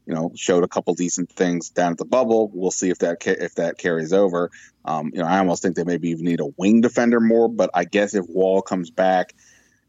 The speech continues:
and actually, you know, and, and is healthy and is in a position where he's, you know, actually going at it hard defensively, and Beal, I think, is definitely better defensively than he showed this year.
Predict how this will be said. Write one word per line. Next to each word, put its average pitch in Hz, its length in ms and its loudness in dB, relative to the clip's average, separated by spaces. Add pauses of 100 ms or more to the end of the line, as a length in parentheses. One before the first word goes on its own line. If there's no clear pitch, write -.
(140)
and 113 160 2
actually, 104 280 0
you 123 60 2
know, 95 140 2
and, 95 100 0
and 95 160 -4
is 92 120 -2
healthy 139 680 0
and 110 140 2
is 98 100 -2
in 113 140 4
a 110 60 2
position 110 560 0
where 101 120 0
he's, 101 300 -6
you 101 80 -4
know, 78 180 -8
actually 101 480 0
going 98 460 2
at 98 180 4
it 95 140 0
hard 98 300 0
defensively, 120 640 0
and 95 120 0
Beal, 101 220 2
I 95 80 2
think, 98 180 -4
is 92 160 -4 (140)
definitely 98 320 0
better 92 300 2
defensively 90 440 -2
than 87 80 -4
he 85 60 -10
showed 127 240 0
this 220 200 2
year. 92 220 2